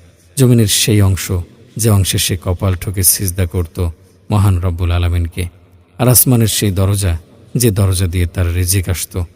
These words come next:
এবং উত্থিত হতো তার আমলগুলো। বিদায় বেলায় তার জন্য কেউ কাঁদুক কিংবা না কাঁদুক,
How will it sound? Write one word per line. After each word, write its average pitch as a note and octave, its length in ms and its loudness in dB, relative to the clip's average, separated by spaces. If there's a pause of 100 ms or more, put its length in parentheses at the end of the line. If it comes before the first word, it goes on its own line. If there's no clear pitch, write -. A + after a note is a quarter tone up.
(200)
এবং A#2+ 220 4
উত্থিত G#2+ 320 -2
হতো G2 300 0
তার F2 220 0
আমলগুলো। F2 480 0 (580)
বিদায় B2+ 320 4
বেলায় G2 260 4
তার F2 200 -2
জন্য F#2 260 0
কেউ F2+ 220 -2
কাঁদুক F2 380 -2 (100)
কিংবা F2+ 220 -2
না E2+ 140 0
কাঁদুক, E2 320 -4